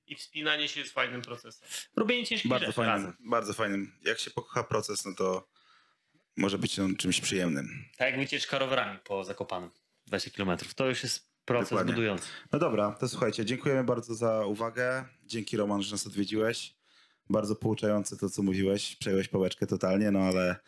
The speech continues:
Speaker 2: Ty też dzisiaj.
Speaker 3: e,
Speaker 2: Mi-, mi-,
Speaker 3: dużo
Speaker 2: miałem
Speaker 1: Zajebana
Speaker 2: rozmawiać.
Speaker 1: strasznie.
Speaker 3: ja osobiście, e, dużą wartość, e, odnajduję w tym, w twoich słowach.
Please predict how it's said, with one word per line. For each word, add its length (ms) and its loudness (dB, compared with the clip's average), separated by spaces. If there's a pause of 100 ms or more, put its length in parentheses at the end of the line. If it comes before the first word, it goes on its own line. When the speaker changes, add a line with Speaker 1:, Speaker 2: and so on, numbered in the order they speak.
(100)
Speaker 2:
Ty 120 -4
też 240 0
dzisiaj. 320 -2
Speaker 3:
e, 720 4 (200)
Speaker 2:
Mi-, 360 -4
mi-, 260 0
Speaker 3:
dużo 360 2
Speaker 2:
miałem 140 0
Speaker 1:
Zajebana 200 0
Speaker 2:
rozmawiać. 260 -4
Speaker 1:
strasznie. 260 -4
Speaker 3:
ja 100 2
osobiście, 600 0 (320)
e, 100 4 (400)
dużą 280 2
wartość, 600 -2 (220)
e, 240 -6
odnajduję 400 2
w 40 -6
tym, 380 0
w 80 -4
twoich 240 -2
słowach. 420 0